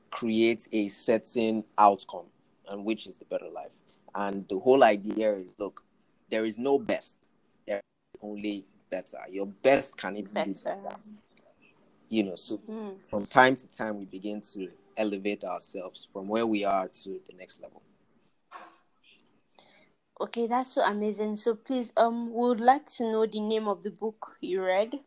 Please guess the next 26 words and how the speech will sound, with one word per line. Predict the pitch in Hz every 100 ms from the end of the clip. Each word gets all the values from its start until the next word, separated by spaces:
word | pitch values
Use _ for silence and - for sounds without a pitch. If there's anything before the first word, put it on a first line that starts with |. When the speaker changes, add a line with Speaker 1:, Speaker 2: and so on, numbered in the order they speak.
| -
Speaker 2:
the | -
book | 196 220
you | 214
spoke | - 196 196
about | 185 190 185
some | - 180 175
minutes | 180 185 -
ago. | 175 -
Speaker 1:
Oh, | 170
yeah. | 180
So | 175 -
the | 143
first | - 202 208 165
book | 139 143 - - - _ _ 123
that | 120 104 - _ _ -
really | 131 127
started | - 117 117
my | 110 104 95 95 -
personal | 110 113 104
development | 92 95 92 95 95
journey | 98 92
was | 92 90 87
Think | - 104 95
and | 87
Grow | 90 90
Rich. | 85 80 -